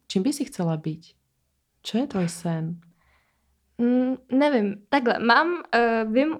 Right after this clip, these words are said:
Speaker 2: určitě, že to nebude nic společného s matematikou.
Speaker 1: <laughs>
Speaker 2: Nebo
Speaker 1: To
Speaker 2: s,
Speaker 1: máme asi rovnako.
Speaker 2: <laughs> s nějakými exaktními vědami, protože,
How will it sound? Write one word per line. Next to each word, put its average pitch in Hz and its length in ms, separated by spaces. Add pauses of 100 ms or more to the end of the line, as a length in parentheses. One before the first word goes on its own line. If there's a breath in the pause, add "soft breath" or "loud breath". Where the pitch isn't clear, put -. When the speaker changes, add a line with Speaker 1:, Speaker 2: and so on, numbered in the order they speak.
Speaker 2:
určitě, 247 520
že 262 160
to 262 180
nebude 247 340
nic 269 240
společného 240 760
s 240 60
matematikou. 220 800
Speaker 1:
<laughs> 311 1500
Speaker 2:
Nebo 262 340 (320)
Speaker 1:
To 247 80
Speaker 2:
s, 233 40
Speaker 1:
máme 247 260
asi 262 220
rovnako. 262 500
Speaker 2:
<laughs> - 0
s 285 40
nějakými 302 920
exaktními 262 800
vědami, 233 480
protože, 247 600